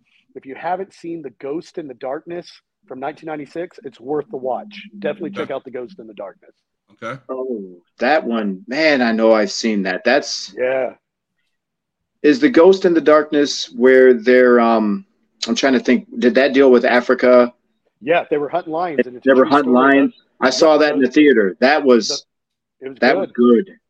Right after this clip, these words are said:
Speaker 3: That was
Speaker 1: And
Speaker 3: good.
Speaker 1: the, the, those lions are, are real, and they are stuffed, and I believe they're at the Smithsonian, but they're at some museum.
Speaker 3: Yeah,
Speaker 2: You
Speaker 3: that was a crazy movie.
Speaker 1: So good.
Speaker 2: You got a
Speaker 3: Yep.
Speaker 2: little bit more time?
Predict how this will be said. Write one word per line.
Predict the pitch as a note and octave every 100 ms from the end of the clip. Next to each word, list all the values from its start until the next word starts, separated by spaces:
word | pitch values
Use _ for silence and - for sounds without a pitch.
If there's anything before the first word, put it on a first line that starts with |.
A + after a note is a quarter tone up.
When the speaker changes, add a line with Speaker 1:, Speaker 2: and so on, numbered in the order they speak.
| _ _ _ _ -
Speaker 3:
That | A2
was | A#2+
Speaker 1:
And | G2
Speaker 3:
good. | A2+ G2+ -
Speaker 1:
the, |
the, | C#3 C#3 -
those | D3 F3
lions | C#3 D#3+ G3 D3 C3
are, | B2 A#2 C3
are | A#2
real, | A2+ D#3+ F#3+ F#3+ E3+
and | B2+
they | D3
are | G#2+
stuffed, | - - E3 E3+ -
and | B2+ B2
I | A#2+
believe | A#2+ B2+ G#3 G3+
they're | C#3+
at | B2+
the | -
Smithsonian, | - C3 - C#3+ B2+ A2+ _
but | -
they're | D3
at | D3+ -
some | C#3 B2+
museum. | A2 _ _ _ _ _ _ _ - _ _ _ -
Speaker 3:
Yeah, | A2 G2 F2+
Speaker 2:
You | -
Speaker 3:
that | B2+
was | D3
a | B2+
crazy | - C3 C3 B2
movie. | A#2+ A#2+ G#2 F#2 _ _ _ _ _
Speaker 1:
So | - - C#3+ A#2+
good. | A#2+ D#2+ _ _ _ _
Speaker 2:
You | C3
got | D3+
a |
Speaker 3:
Yep. | D3
Speaker 2:
little | D#3
bit | D#3
more | D#3 D#3
time? | D#3+ E3+